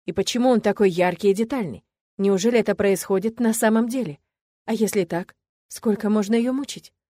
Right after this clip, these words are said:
Однажды она этого точно не выдержит. В этом сне нельзя отгородиться от происходящего, нельзя воспринимать события как уже произошедшие.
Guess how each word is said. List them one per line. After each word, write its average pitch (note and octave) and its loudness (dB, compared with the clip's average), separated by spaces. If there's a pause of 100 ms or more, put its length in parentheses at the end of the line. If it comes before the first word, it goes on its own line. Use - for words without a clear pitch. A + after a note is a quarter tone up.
(260)
Однажды G#3 0
она G3 0
этого F#3+ -4
точно A3+ -6
не D3+ -6
выдержит. C3+ -16 (1040)
В A3+ 0
этом D#4 4
сне C4+ 0
нельзя B3 4
отгородиться A3 2
от F#3+ -4
происходящего, G3 -2
нельзя F3 -2
воспринимать F#3 -4
события F#3 -2
как F3 -6
уже F3 -4
произошедшие. F#3+ -6